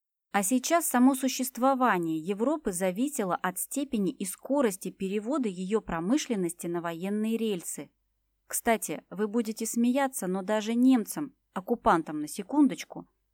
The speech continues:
не удалось это сделать. Гитлер до самого своего конца не сумел мобилизовать экономику самой Германии.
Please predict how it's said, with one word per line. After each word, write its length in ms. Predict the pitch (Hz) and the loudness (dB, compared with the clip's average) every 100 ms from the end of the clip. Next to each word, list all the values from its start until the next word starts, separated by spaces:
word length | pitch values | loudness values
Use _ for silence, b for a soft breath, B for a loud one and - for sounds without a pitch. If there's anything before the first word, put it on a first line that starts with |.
| _ | _
не 160 | 190 226 | 2 4
удалось 500 | 233 220 214 262 262 | 4 4 4 2 2
это 200 | 247 240 | -2 -2
сделать. 560 | 208 196 180 143 - _ _ _ _ _ _ _ - | -4 -6 -6 -6 -12 _ _ _ _ _ _ _ -10
Гитлер 540 | 180 294 359 214 160 - - | 2 4 4 0 0 -6 -6
до 180 | 170 | 0
самого 460 | 202 - 320 311 269 | 0 4 6 6 4
своего 420 | 262 233 240 254 | 0 2 2 2
конца 460 | 262 254 247 254 214 | 2 0 2 0 2
не 120 | 185 | 0
сумел 380 | - 185 208 285 | -2 0 2 6
мобилизовать 760 | 254 190 190 185 185 185 254 254 | 4 4 -2 0 0 2 0 0
экономику 560 | 202 185 240 254 - | -2 0 4 4 2
самой 360 | 185 180 175 180 | -6 -4 -2 -2
Германии. 720 | 185 226 233 233 185 156 147 | 0 2 4 4 2 -2 -6